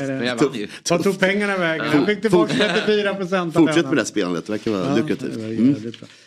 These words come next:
Speaker 1: Okej, så här är det. Att, eh, jag tänkte bara meddela er att, eh, på, borta hemma på Dobb så är det Eurotalk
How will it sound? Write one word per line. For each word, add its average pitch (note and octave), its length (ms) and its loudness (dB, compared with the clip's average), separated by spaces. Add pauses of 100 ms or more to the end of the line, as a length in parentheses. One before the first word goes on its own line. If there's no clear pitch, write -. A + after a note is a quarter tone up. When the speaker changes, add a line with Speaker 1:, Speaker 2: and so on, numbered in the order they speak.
(160)
Speaker 1:
Okej, E3 400 0
så E3+ 120 -2
här F3+ 240 0
är D3 200 -2
det. D#3 220 -4 (420)
Att, D3+ 480 -6
eh, D#3 80 0
jag D#3 420 -2
tänkte E3+ 320 -4
bara D#3 340 -2
meddela F3+ 680 -4
er C#3 560 -6
att, C#3+ 340 -8 (280)
eh, D#2 760 -10 (960)
på, E3 440 0
borta E3+ 280 -2
hemma E3 340 -4
på E3 100 -8
Dobb D3 380 -4 (460)
så D#3+ 60 -2
är D3+ 80 2
det D3 100 0
Eurotalk E3+ 640 -4